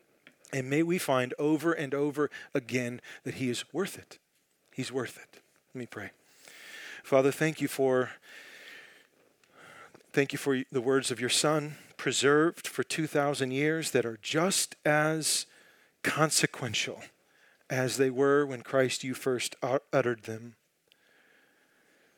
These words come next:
Lord, I pray that you would orientate our hearts now,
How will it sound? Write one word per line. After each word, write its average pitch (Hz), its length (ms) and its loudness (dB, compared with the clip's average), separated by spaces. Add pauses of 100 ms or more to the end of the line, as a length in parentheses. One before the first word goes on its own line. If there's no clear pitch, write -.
(520)
Lord, 131 160 0
I 127 80 8
pray 143 280 6
that 127 140 4
you 143 220 0
would 131 320 2 (180)
orientate 139 1040 -2
our 131 220 0
hearts - 520 -2
now, 107 280 6